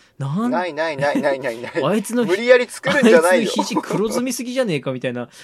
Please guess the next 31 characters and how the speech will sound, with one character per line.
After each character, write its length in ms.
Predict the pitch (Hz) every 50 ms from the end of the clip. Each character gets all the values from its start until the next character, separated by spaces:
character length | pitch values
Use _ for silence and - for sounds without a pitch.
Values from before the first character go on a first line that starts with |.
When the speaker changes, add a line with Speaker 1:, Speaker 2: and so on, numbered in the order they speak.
| - - -
Speaker 1:
ま 180 | 147 165 160
だ 80 | 156 151
話 360 | - 143 143 147 143 135 -
も 80 | 147 127
で 120 | 127 127
き 100 | 123 135
ま 100 | 131 131
す 100 | 131 -
け 80 | - 113
ど、 40 | 104
膝。 1080 | - - - - 123 156 202 247 302 339 - - - 392 349 339 440 381 262 - - _ _ _ _ _ _ _ _ _ _ _ _ _ _ _ _ _
Speaker 2:
膝 340 | - 175 180 196 277 277
小 180 | 269 - 269 269
僧 200 | 262 294 294 285
っ 40 | 240
て 120 | - 196
言 60 | 180
う 20 | 165
け 80 | 156
ど、 80 | 123 123
膝 320 | - - - 160 208 202
小 120 | - - 214
娘 360 | 220 240 240 - 180 147 123
と 80 | - 107
は 60 | 101
言 100 | 104 107
わ 60 | 107
な 120 | 110 104
い 40 | 92
よ 80 | - -
ね。 160 | - - -